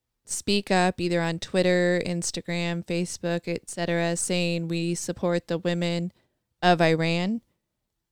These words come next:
which I found very funny that they would talk about supporting women in Iran, but here in the United States, you can't even give the definition of a woman. But whatever they are, we're supporting them in Iran.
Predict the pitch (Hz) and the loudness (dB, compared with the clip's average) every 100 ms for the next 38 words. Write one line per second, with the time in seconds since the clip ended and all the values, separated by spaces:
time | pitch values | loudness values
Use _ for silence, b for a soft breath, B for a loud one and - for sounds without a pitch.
0 | _ - 185 175 175 175 175 170 170 170 | _ -4 0 2 2 4 2 4 4 4
1 | 165 175 170 165 165 165 - 170 - 175 | 2 0 0 0 -2 -6 -2 -2 0 0
2 | 175 165 170 - 190 185 185 175 - 175 | 2 2 -2 0 0 0 0 -2 -2 -6
3 | - 185 175 170 165 175 170 170 170 180 | -4 -2 0 -2 0 0 2 2 0 0
4 | 175 170 170 165 165 170 165 165 - - | 0 0 0 0 0 0 0 -2 -4 -2
5 | 180 175 170 165 165 160 156 - 170 170 | 0 0 0 0 0 -2 -4 -4 -2 -2
6 | 165 - 175 170 165 175 170 165 175 170 | -6 -4 -2 -2 -2 0 -2 -2 0 0
7 | 165 170 160 160 170 170 160 - 170 170 | 0 -2 -2 -2 -2 -2 -2 0 -2 -2
8 | - 160 165 160 160 170 190 220 _ _ | -2 -2 0 0 -2 -2 -2 -4 _ _
9 | _ _ _ _ _ _ _ _ _ _ | _ _ _ _ _ _ _ _ _ _
10 | _ _ _ _ _ _ _ _ _ _ | _ _ _ _ _ _ _ _ _ _
11 | _ _ _ - 190 175 196 208 208 202 | _ _ _ -2 2 4 6 6 6 4
12 | 180 170 165 170 190 185 - 180 185 175 | 0 0 0 -2 -2 -4 -4 -4 -4 -4
13 | 165 160 165 165 165 165 165 175 | -4 -4 -4 -4 -4 -4 -4 -6